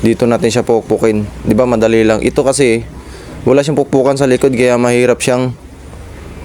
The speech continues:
tanggalin itong bearing na to. Kahit maliit lang siya, napakahirap tanggalin ito kasi wala, wala talaga siyang pukpukan sa likod. Kaya pag magtanggal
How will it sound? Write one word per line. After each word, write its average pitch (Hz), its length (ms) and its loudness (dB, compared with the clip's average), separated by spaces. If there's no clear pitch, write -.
tanggalin 123 560 2
itong 117 320 2
bearing 113 320 2
na 110 80 2
to. 110 240 0
Kahit 127 160 2
maliit 143 400 2
lang 143 80 2
siya, 143 160 0
napakahirap 131 320 0
tanggalin 127 480 2
ito 127 160 2
kasi 120 240 2
wala, 117 320 4
wala 113 240 2
talaga 117 240 0
siyang 117 400 2
pukpukan 110 400 0
sa 110 80 0
likod. 104 320 0
Kaya 127 240 2
pag 127 80 2
magtanggal 127 480 2